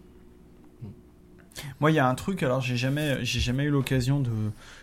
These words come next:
de, de, d'en faire le, le test, euh, de manière tout à fait empirique, mais, euh, euh, à chaque fois, je me dis, euh, tu vois, pour, par exemple, je regarde les jeux qu'on a chroniqués là, euh, dans cet épisode,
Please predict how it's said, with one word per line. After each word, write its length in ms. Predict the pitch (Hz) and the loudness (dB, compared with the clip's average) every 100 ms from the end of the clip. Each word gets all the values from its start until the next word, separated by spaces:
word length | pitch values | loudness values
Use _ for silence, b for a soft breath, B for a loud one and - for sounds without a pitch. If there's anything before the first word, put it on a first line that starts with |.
| - | -12
de, 300 | 131 120 117 | -6 -4 -4
de, 180 | 123 123 | -4 -4
d'en 160 | 117 117 | -4 -6
faire 260 | - 123 117 | -4 -4 -2
le, 180 | 110 | -2
le 160 | 107 110 | -4 -6
test, 380 | - 120 - - | -4 -4 -4 -6
euh, 220 | 123 120 | -6 -4
de 120 | 131 | -6
manière 360 | 113 110 120 117 113 | -6 -4 -4 -4 -8
tout 140 | - | -6
à 40 | 113 | -6
fait 120 | - | -4
empirique, 460 | 120 - 160 208 - | -4 -2 -2 -2 0
mais, 200 | 127 123 | 2 2
euh, 140 | 110 135 B B B B - - | 0 -4 B B B B -14 -8
euh, 220 | 92 - - - - | -8 -8 -10 -16 -16
à 160 | - 131 | -8 -4
chaque 240 | - 123 | -2 -2
fois, 180 | - 202 | 2 4
je 100 | 170 | 4
me 120 | 131 | 2
dis, 280 | 123 165 170 | 2 2 2
euh, 300 | 120 113 110 | 2 2 -2
tu 140 | 120 147 | -2 0
vois, 100 | 139 | 0
pour, 440 | 127 120 123 117 | -2 -2 -4 -2
par 140 | 131 | -2
exemple, 260 | 127 131 147 | 0 0 -2
je 80 | 131 | -2
regarde 240 | 123 135 | 0 2
les 100 | 123 | 2
jeux 160 | 117 139 | 2 0
qu'on 160 | 139 | 0
a 80 | 117 | -2
chroniqués 540 | 117 117 113 113 135 131 | -2 -2 -2 -2 -2 0
là, 140 | 127 123 - - 135 B B B - | -2 -4 -6 -6 -10 B B B -6
euh, 760 | 58 58 57 55 52 50 82 | -2 0 0 -2 -4 -4 -4
dans 160 | 104 120 | -2 -2
cet 160 | 123 120 | -2 -4
épisode, 640 | - 123 143 202 175 - | -2 4 6 6 4 -2